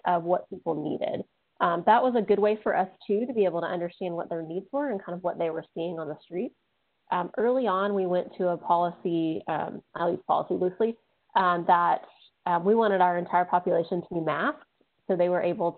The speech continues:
to, our, even our outreach teams were able to give us a good idea of, you know, what people's reception was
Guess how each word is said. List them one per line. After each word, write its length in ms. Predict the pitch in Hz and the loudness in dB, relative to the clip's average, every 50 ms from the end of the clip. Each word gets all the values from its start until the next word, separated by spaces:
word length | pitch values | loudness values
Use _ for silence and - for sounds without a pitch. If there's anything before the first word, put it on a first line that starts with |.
| - - | -4 -2
to, 200 | 180 165 165 170 | 0 0 2 2
our, 220 | - 190 185 - | 4 4 2 2
even 180 | - 214 190 190 | 2 0 0 0
our 140 | 175 165 - | -2 -2 0
outreach 320 | - 165 - - 165 - - - | 0 -2 -2 -2 -6 -6 -6 -6
teams 160 | 190 170 - | -6 -6 -4
were 120 | - 180 - | -6 -4 -2
able 340 | 175 175 - 170 165 165 - _ | -2 -2 0 -2 -4 -4 -4 _
to 260 | - 170 165 175 170 - _ _ _ _ _ _ | -4 -2 -2 -2 -4 -8 _ _ _ _ _ _
give 120 | 233 220 | 0 0
us 80 | 247 240 - | 0 0 0
a 60 | 214 | 0
good 140 | 180 190 190 | 0 2 2
idea 580 | 180 180 180 175 175 170 175 170 170 165 - - | 2 2 2 0 0 2 2 4 4 4 4 2
of, 320 | - 170 160 160 165 156 - - | 2 2 4 4 2 2 0 -4
you 80 | - | -4
know, 120 | 180 170 - | -2 0 0
what 180 | 175 175 - | 0 0 2
people's 260 | - 180 - 170 - | 0 0 0 0 -4
reception 440 | - 156 151 - 202 202 - - 220 | -4 -6 0 2 2 2 2 0 0
was 160 | 208 202 202 | 2 2 0